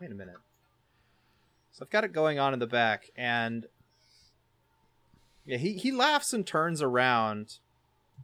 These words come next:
and Jin is making a comment of, "Oh man, it's a city full of land rats? Sounds like someone else is unhinged here."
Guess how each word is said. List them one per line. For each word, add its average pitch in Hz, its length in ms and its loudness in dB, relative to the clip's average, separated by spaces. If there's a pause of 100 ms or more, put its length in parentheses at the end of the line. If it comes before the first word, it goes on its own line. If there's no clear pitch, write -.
(220)
and 127 160 -6
Jin 139 200 0
is 123 120 -2
making 127 240 -2
a 127 40 -2
comment 120 400 -2
of, 113 260 -2 (260)
"Oh 180 180 2
man, 160 220 4
it's 120 120 -2
a 110 40 -6
city 190 240 2
full 160 220 2
of 123 80 2
land 151 240 0
rats? 202 320 0
Sounds 160 300 -4
like 151 120 0
someone 143 260 -4
else 175 220 2
is 120 160 -6
unhinged 120 540 -4
here." 104 380 -2